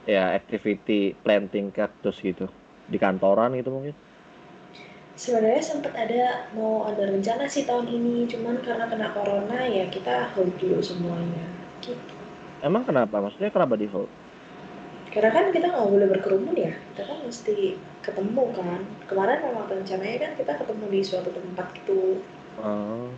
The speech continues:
Speaker 2: Karena kan kita nggak boleh berkerumun, jadi ya kita hold dulu deh acaranya, gitu.
Speaker 1: Kamu cara memarketingin si usahamu dari nol ini gimana? Kan ini segmented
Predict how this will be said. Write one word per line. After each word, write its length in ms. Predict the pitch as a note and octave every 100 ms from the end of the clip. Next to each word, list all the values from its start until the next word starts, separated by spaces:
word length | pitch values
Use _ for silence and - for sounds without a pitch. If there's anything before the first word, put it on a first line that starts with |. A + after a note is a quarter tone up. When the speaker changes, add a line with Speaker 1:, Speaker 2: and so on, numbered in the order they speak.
| - - - - -
Speaker 2:
Karena 320 | F#3+ F#3+ F#3
kan 160 | G#3 G#3+
kita 240 | A3 A#3
nggak 160 | D#3 F3
boleh 140 | E3 E3
berkerumun, 640 | - - F3 F3 G#3 G#3+ - - -
jadi 200 | F#3 G3 F3+
ya 60 | - - - - - -
kita 480 | E3+ G3+ G3 - - - - - -
hold 240 | F#3 E3+ F#3+
dulu 160 | G#3
deh 160 | F#3+ F#3 -
acaranya, 480 | F3+ F3 E3+ E3+ - - - -
gitu. 160 | - - - -
Speaker 1:
Kamu 320 | - D3+ G#3+ A#3+
cara 240 | E3+ D#3 D#3
memarketingin 880 | D#3 D3+ D3+ D#3 C#3+ D#3+ D3+ D3 C#3+
si 240 | - C3+
usahamu 480 | C3+ C3 A#2+ A#2 B2
dari 260 | A#2+ A2+ A2+
nol 240 | B2+ B2
ini 160 | D3+ E3+
gimana? 480 | A2+ A#2 C#3 A2 G#2+ - - -
Kan 100 | D#3+
ini 100 | E3+
segmented 480 | F#3+ D3+ C3+ B2 A#2+